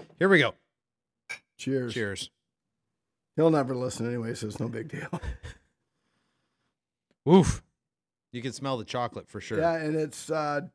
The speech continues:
Speaker 2: desserty on the nose.
Speaker 1: Very desserty. Very desserty on the taste buds, too.
Speaker 2: And the, the chocolate donut, the, the,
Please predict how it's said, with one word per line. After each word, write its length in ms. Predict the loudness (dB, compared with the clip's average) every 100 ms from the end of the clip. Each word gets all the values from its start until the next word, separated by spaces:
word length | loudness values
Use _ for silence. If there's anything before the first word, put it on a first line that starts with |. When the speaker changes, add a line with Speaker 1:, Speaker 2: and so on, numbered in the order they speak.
| _ -4
Speaker 2:
desserty 720 | -2 0 2 2 0 -2 -2
on 100 | -2
the 60 | -2
nose. 320 | -2 -4 -6
Speaker 1:
Very 480 | -10 -2 2 4 4
desserty. 640 | 0 -6 -6 -8 -8 -12 -12 _ _ _ _ _ _ _ _ _ _ _ _ _ _ _ _ _ _ _ -20 _ _ _ _ _ _ _ _ _ _ -20 _ _ _ _ _ _ _ _ _ _ -8
Very 280 | 2 4 4
desserty 600 | 2 2 2 2 2 2
on 100 | 2
the 80 | 0
taste 300 | 0 -2 -2
buds, 280 | -4 -6
too. 320 | -4 -2 -2 -6 _ _ _ _ _ _ _ _ _ _ _ _
Speaker 2:
And 240 | 2 4 6
the, 200 | 4 2
the 140 | -2
chocolate 540 | -2 0 0 0 -4 0
donut, 380 | 2 2 0 -6 -10
the, 160 | -12 -4
the, 340 | 0 2 0